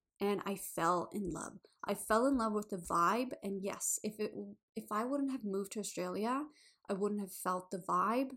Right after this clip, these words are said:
that I am now craving, that I'm trying to create for my own students. So the vibe was just amazing, and the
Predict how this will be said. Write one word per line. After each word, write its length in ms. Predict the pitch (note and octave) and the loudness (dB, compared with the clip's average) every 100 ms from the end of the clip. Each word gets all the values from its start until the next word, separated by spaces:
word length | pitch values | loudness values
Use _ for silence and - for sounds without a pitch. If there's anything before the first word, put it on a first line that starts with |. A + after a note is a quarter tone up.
| - - | -10 -6
that 220 | F#3+ - | -4 2
I 160 | G3 G3 | 4 4
am 200 | G3 G3 | 4 2
now 160 | F#3+ | 0
craving, 560 | F#3 - F3+ F3 - F#3+ | -2 -4 -4 -4 -6 -6
that 120 | G3 - | -6 -2
I'm 240 | G3+ G3+ | -2 -2
trying 440 | - G#3 G3+ G#3 G3+ | 0 2 4 0 -2
to 240 | - F#3+ F#3+ - - _ | -4 -2 -4 -8 -20 _
create 460 | A#3 A3+ A#3+ A#3 - _ - | 2 2 2 -2 -14 _ -4
for 360 | A3 G#3 G3 - - | 0 2 2 -2 -2
my 140 | G3+ | 0
own 320 | F#3+ F#3+ F#3+ - _ | 0 0 -2 -8 _
students. 760 | - - F#3 - - - - - _ _ _ _ _ _ - - - - - _ _ _ _ | -4 -2 -4 -6 -8 -6 -6 -8 _ _ _ _ _ _ -20 -20 -20 -20 -20 _ _ _ _
So 360 | - A#3+ A3 A3 | 2 6 6 6
the 140 | G#3+ | 4
vibe 400 | F#3 G#3+ G#3+ G#3 | 6 8 8 4
was 140 | G3 | 0
just 180 | - - | -2 -2
amazing, 640 | A3 A3+ A#3+ A3+ - F#3+ - | 0 0 0 2 2 2 -2
and 120 | |
the 100 | F#3+ | -4